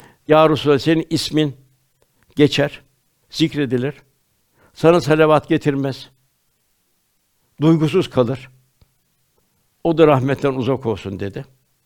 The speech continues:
Amin. Halbuki Cenab-ı Hak bize en büyük nimet, "Lekad mennallah", Resulullah Efendimiz ümmet olmamız. Demek ki bu ne kadar bir nadan bir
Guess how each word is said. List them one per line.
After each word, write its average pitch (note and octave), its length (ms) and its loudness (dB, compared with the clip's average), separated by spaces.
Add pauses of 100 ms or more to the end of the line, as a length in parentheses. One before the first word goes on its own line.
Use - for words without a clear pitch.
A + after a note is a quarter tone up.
(320)
Amin. F2 260 -16 (360)
Halbuki C3+ 400 -4
Cenab-ı C#3 420 2
Hak D3 200 -2
bize C3+ 180 -4
en C#3 520 -2
büyük B2+ 260 -6
nimet, C3 300 0
"Lekad C#3 320 0
mennallah", C#3 600 0 (920)
Resulullah C3 440 0
Efendimiz A#2+ 340 -6
ümmet A2+ 240 -8
olmamız. E2 500 -14 (800)
Demek C3+ 260 0
ki C3+ 80 -12
bu D#3 80 0
ne D#3 100 2
kadar C3+ 240 0
bir C3+ 120 0
nadan C#3 460 2
bir C3 200 -2